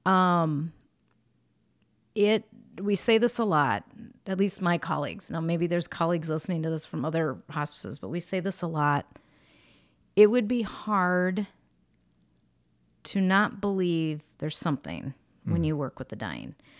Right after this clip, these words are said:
Speaker 1: Now, I'm not, I'm not gonna,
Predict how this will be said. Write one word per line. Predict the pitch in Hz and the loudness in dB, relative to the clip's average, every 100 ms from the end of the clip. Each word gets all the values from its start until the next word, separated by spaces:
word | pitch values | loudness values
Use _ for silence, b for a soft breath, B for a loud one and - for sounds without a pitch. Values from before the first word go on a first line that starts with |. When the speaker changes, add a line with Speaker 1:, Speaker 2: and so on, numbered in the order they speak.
| b b b - | b b b -2
Speaker 1:
Now, | 180 180 180 - _ _ _ _ - - | 2 4 2 -2 _ _ _ _ -20 -8
I'm | 160 202 214 220 | -2 2 2 2
not, | 208 208 - _ _ _ _ _ _ _ _ _ _ | 2 0 -2 _ _ _ _ _ _ _ _ _ _
I'm | 120 156 202 | -10 -4 0
not | 208 196 | -2 0
gonna, | 208 208 202 | 0 2 0